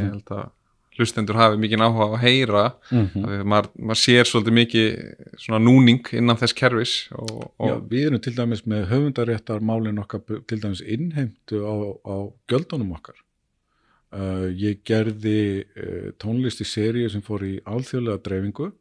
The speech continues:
Speaker 2: tvö þúsund og fimmtán. Ég er ekki enn farin að sjá krónu fyrir það í höfundaréttargjöld.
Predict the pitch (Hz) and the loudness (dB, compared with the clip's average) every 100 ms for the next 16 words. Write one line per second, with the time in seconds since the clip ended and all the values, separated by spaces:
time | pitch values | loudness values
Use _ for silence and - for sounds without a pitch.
0 | _ _ _ _ _ _ _ _ _ _ | _ _ _ _ _ _ _ _ _ _
1 | _ _ _ _ _ _ - - 110 110 | _ _ _ _ _ _ -18 -4 -4 -4
2 | 107 98 104 87 - - _ _ _ _ | -8 -10 -10 -12 -14 -20 _ _ _ _
3 | _ _ _ _ _ _ 101 92 - 101 | _ _ _ _ _ _ -8 -8 -10 -4
4 | 123 127 117 107 98 101 98 _ - - | -4 -4 -8 -8 -10 -12 -14 _ -16 -10
5 | 123 156 110 - 85 87 - _ _ - | -10 -8 -10 -12 -14 -16 -20 _ _ -10
6 | 87 117 98 82 85 - - _ | -2 -2 -2 -10 -16 -20 -20 _